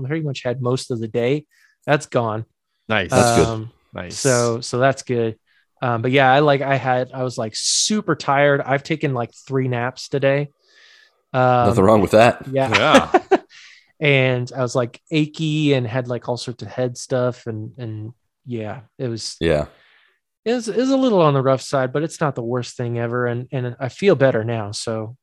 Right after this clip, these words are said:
Speaker 1: uh, it was very temporary. So hopefully
Speaker 3: Good.
Speaker 1: I'm past it and it's all good.
Speaker 3: Yeah.
Speaker 1: So,
Speaker 2: Good.
Speaker 3: Fantastic.
Speaker 1: but yeah, that is, that is it for me.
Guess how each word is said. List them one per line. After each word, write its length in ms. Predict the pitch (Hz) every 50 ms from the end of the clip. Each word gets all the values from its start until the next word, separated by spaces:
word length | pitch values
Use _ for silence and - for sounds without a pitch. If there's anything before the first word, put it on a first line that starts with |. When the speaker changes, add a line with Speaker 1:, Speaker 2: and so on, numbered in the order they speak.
| _ _ -
Speaker 1:
uh, 200 | 135 127 120 123 135
it 60 | 135
was 160 | 120 123 117
very 260 | 117 123 131 123 117 113
temporary. 720 | - - 131 117 113 120 113 110 110 107 107 107 107 - _
So 200 | - - 120 113
hopefully 340 | 113 135 139 - 135 - -
Speaker 3:
Good. 40 | 123
Speaker 1:
I'm 140 | 123 113 -
past 360 | - 127 120 117 - - -
it 120 | 139 135 143
and 100 | 135 135
it's 180 | 139 135 - -
all 120 | 170 175
good. 220 | 180 220 190 135 -
Speaker 3:
Yeah. 200 | 110 139 151 117
Speaker 1:
So, 160 | - 123 104
Speaker 2:
Good. 200 | 104 175 151 101 - _ _ _ _ _ _ _ _ _ - - - - - _ _ _ _ -
Speaker 3:
Fantastic. 240 | - 92 95 92 -
Speaker 1:
but 80 | 170 190
yeah, 260 | 233 269 269 208 - - _ _ - - - -
that 200 | 143 143 156 160
is, 560 | 165 170 165 147 - - - - - - - _ _ _ _ _ _ _ _ _ _ _ _ _
that 140 | 143 143 170
is 160 | 180 147 143
it 100 | 185 180 -
for 180 | - - 135
me. 460 | 120 123 143 180 220 190 139 120 -